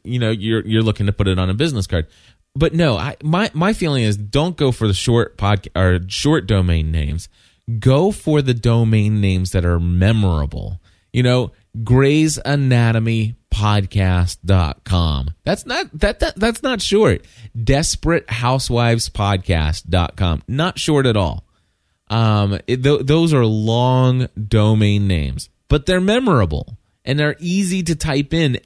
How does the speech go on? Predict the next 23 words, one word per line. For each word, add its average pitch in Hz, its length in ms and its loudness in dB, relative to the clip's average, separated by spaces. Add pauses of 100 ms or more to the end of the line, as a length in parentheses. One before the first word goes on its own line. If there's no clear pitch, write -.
a-, 113 160 -8
off 127 240 -2
the 113 80 -2
top 131 340 -6
of 151 160 -2
your 143 140 0
head. 87 320 -2 (340)
And 131 180 -2
so 131 300 2
podcastanswerman 127 1080 -2
dot 104 200 -2
com, 80 260 -4
G 113 280 -2
S 113 120 -2
P 107 220 -4
N 101 160 0
dot 95 220 -4
T 104 180 -4
V, 95 320 -2 (340)
uh, 98 160 0
we 123 140 2
have 107 260 2 (180)
help 143 420 -2